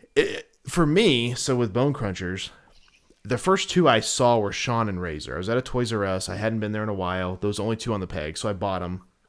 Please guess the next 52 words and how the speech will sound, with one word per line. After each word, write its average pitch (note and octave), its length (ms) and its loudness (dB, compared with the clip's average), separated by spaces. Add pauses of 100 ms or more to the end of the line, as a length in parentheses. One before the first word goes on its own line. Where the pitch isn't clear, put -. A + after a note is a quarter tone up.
And, D#2 340 -8 (960)
you B2 120 -2
know, G2 320 -2
it C3+ 80 -6
was D3 180 -2
kinda E3+ 240 6
like B2+ 140 6
that A2 180 2
weird A#2+ 260 2
bittersweet A2 460 -2
thing, A2 140 -2
"Well, F#2+ 80 -4
I F#2 40 -4
guess A2+ 180 -2
Hasbro's F2+ 500 0
are E2+ 80 -6
done," E2 260 -6
you F2+ 80 -4
know, F2+ 160 -4
type F2+ 260 -8
of E2 280 -10
feeling. E2+ 480 -6 (1300)
And, F#2+ 260 -2
but A#2+ 100 2
I A#2+ 60 4
bought C3+ 300 6
them, B2 180 2
and A2+ 100 0
I, A#2 100 4
and A#2 160 0
I A#2+ 100 2
did F3 380 4
like B2+ 420 2
them. G3+ 300 0
I C3+ 100 4
didn't B2 200 4
like B2 180 2
them G#2+ 300 -2
as F#2+ 360 -2
good A#2 380 0
as D3+ 100 0
Hasbro, D#3+ 480 2
but D#3 100 2
I A#2 40 4
was G#2 80 0
like, G#2 120 -2
"Oh, A#2+ 160 2
they're, A#2+ 200 0
they're C#3 120 2
kinda C#3+ 240 0
cool." A2 400 -4 (540)
And G2+ 400 0